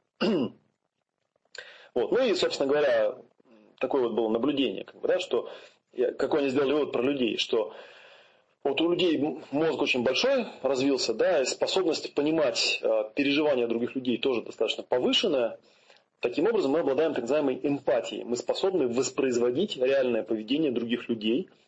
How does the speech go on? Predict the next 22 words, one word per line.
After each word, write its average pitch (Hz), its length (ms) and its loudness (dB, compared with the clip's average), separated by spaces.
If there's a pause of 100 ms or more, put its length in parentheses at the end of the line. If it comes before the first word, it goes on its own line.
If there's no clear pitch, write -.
(120)
в 123 100 -2
воображении 120 760 0 (120)
и 143 100 0
в 143 60 2
реальности. 127 560 -2 (460)
И 131 80 0
многие 156 580 2
ведущие 127 380 0
со-, - 160 0
э, 131 340 2
современные 127 540 0
нейро-, 117 480 0 (160)
э, - 60 -6 (1200)
как - 160 -6
сказать, - 220 -12
их, - 60 -18 (160)
нейроучёные, 135 960 0
да, 107 120 2
которые 113 320 -2
мозг 127 260 -2
изучают, 104 480 -2 (640)
а, 104 400 0